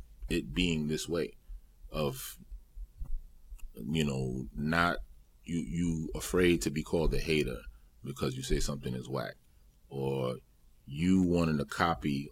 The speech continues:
or sound like somebody else. Young people think sounding like somebody else is cool. That wasn't a thing when I was growing up. And like what Bam was saying, you know,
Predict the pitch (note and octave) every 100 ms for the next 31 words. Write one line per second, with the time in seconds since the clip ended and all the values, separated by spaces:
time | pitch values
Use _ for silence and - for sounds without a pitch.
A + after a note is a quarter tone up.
0 | - C2 C2+ E2+ D#2 D2 C2+ - D2+ C#2
1 | C#2 C#2 - - - _ _ - - -
2 | - - _ - - _ - - - -
3 | - - - - F2+ C3 B2+ G#2+ - G#2+
4 | - - A2 G#2+ G2+ A2 G2+ G2 G2 G2
5 | G2+ - B2+ - - _ _ _ _ _
6 | - - - - - - - - - -
7 | G2+ G2+ F2+ F2 E2 A2 D#2 F#2 F#2+ C2+
8 | A#1+ G#1+ G#1 - _ - - - - -
9 | - - - - - - - - G#2+ A2+
10 | G2 G2+ F#2 F#2+ E2+ E2 G2 G2 E2+ E2
11 | D#2+ D#2 D#2 D2+